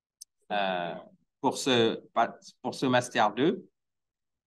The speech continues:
Ensuite, il y a le Master deux, euh, Public Health Data Science, P H D S. Est-ce qu'ils sont là ?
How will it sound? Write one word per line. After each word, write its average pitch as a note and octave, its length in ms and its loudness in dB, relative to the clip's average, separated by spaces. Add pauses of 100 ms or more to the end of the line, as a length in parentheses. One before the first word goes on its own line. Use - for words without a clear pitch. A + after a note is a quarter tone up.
(380)
Ensuite, A3+ 520 6
il F3 80 0
y E3+ 100 6
a G#3 120 8
le F#3 140 2
Master F#3 440 2
deux, A#3 380 0 (160)
euh, C#3 400 0 (800)
Public A3+ 340 6 (680)
Health G3+ 340 6 (120)
Data - 460 2
Science, F#2 560 -2 (640)
P F3 180 6
H D3+ 120 -2
D A2+ 140 -4
S. - 360 -10 (640)
Est-ce C3+ 180 -2
qu'ils F#3 120 2
sont F3+ 180 6
là ? D#3+ 340 6